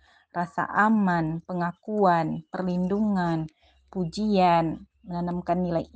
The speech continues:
iman, Islam, dan skill hidup, nah, itu termasuk ke dalam kebutuhan psikologis. Nah, ini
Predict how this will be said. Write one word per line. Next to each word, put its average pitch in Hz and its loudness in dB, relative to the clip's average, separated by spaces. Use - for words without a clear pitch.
iman, 190 0
Islam, 175 -2
dan 180 -2
skill 180 -2
hidup, 175 -4
nah, - -14
itu 208 -10
termasuk 156 -8
ke - -18
dalam 165 -6
kebutuhan 180 -6
psikologis. - -14
Nah, - -12
ini 185 2